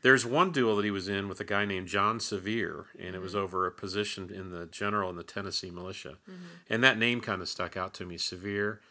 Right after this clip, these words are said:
Speaker 1: Sevier
Speaker 2: Sevier.
Speaker 1: County,
Speaker 2: Okay,
Speaker 1: Sevierville.
Speaker 2: Sevierville, yeah.
Speaker 1: Yeah, exactly.
Speaker 2: Okay.
Speaker 1: I'm pretty sure that's probably who that was.
Speaker 2: <laughs>
Speaker 1: There was another duel that he was in with a guy named, uh, Joseph Irwin,
Speaker 2: Mm-hmm.
Speaker 1: and it was over, uh, some money from a horse racing bet that didn't get paid.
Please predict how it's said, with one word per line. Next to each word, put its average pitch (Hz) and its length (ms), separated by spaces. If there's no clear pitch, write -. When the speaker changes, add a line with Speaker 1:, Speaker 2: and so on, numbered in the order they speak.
Speaker 1:
Sevier 98 440
Speaker 2:
Sevier. 104 180
Speaker 1:
County, 110 400
Speaker 2:
Okay, 202 140
Speaker 1:
Sevierville. 117 580
Speaker 2:
Sevierville, 349 340
yeah. 392 440
Speaker 1:
Yeah, - 60
exactly. 127 520
Speaker 2:
Okay. 254 320
Speaker 1:
I'm 127 140
pretty 151 200
sure 120 220
that's 85 200
probably 87 260
who 90 80
that 82 160
was. 87 300
Speaker 2:
<laughs> - 320
Speaker 1:
There 123 140
was 139 120
another 123 600
duel 101 240
that 92 100
he 95 100
was 90 200
in 92 200
with 92 120
a 92 40
guy 98 280
named, 92 340
uh, 92 180
Joseph 107 580
Irwin, 92 480
Speaker 2:
Mm-hmm. 175 360
Speaker 1:
and 98 100
it 92 60
was 98 160
over, 98 480
uh, 98 140
some - 240
money 98 300
from 92 260
a 80 140
horse 143 340
racing 87 380
bet - 360
that 80 120
didn't 87 200
get - 140
paid. - 300